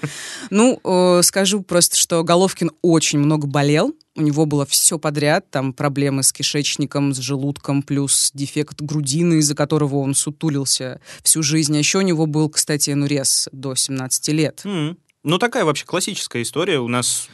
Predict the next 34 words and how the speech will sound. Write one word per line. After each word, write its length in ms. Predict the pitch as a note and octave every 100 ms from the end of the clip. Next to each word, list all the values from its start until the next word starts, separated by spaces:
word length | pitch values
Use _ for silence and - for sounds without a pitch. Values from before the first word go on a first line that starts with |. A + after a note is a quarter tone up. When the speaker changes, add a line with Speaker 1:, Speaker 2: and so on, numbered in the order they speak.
| _
Speaker 1:
что 200 | - B2
не 120 | B2
герой, 340 | G#2+ A#2 A#2+ D3
то, 480 | A2 G#2+ G#2+ G2 F#2+
м, 240 | G2 F#2+ E2+ - - -
часто 340 | - F2+ -
болел, 360 | G2+ A#2+ G2+ E2
да. 200 | G#2+ F#2+
И 200 | F#2 G2+ - G#2 - _
плюс 240 | - B2+ -
ко 80 |
всему 240 | - A#2 G#2+
про 160 | A2+
энурез, 380 | A2 A2 C3 D3+
да, 380 | G#2+ G#2+ G#2 E2+ -
мы 280 | - F2 G2+
опять 240 | G#2 G2
вспоминаем 460 | - G2+ G2 G2 F2+
нашу 220 | F2 G#2+
любимую 280 | G#2 F#2 F#2
триаду 280 | A#2 - F#2+
Макдональда, 520 | F#2+ A#2 E3+ E3+ C#3+
да. 220 | G2+ C3 - - - - -
За 180 | G#2
садизм, 560 | G#2+ G2+ F#2+ D#3 G3+ G#2
пиромания, 480 | A#2 G2+ A2 B2+ A#2
энурез. 300 | G#2 F2+ E2
Тут 160 | -
пиромании 400 | - G2+ G2+ G2
не 80 | F#2+
хватает, 380 | F#2 G#2 F#2 D#2+
по-моему, 320 | - D#2 D2+
да? 160 | D#2 B2 - _ _ _ -
Speaker 2:
Позже, 420 | D#3+ B2 A2+